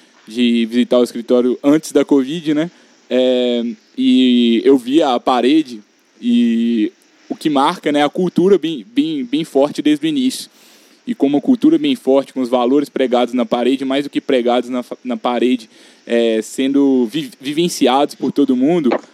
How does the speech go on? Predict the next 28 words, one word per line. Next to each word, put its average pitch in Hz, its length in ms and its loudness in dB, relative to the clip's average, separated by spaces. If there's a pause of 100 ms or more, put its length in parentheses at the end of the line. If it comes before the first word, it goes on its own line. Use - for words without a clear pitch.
aí 135 640 2
a 139 100 0
distribuição 135 720 -2
de 147 120 -10
tarefas 131 420 -2
entre 135 220 -4
a - 20 2
equipe - 220 -14
fica - 180 -2
melhor, 135 640 2 (260)
o 123 120 -2
ambiente 127 400 0
fica - 180 -2
mais 135 220 -2
saudável 139 800 0 (120)
e 226 160 2
os 240 120 2
clientes 151 340 0
ficam 151 160 -4
satisfeitos 151 540 -2
e - 20 2
a - 20 2
equipe - 260 -10
também. 143 260 0
Eu 113 60 -2
acho 113 160 -4
que - 60 -20
talvez 123 380 -2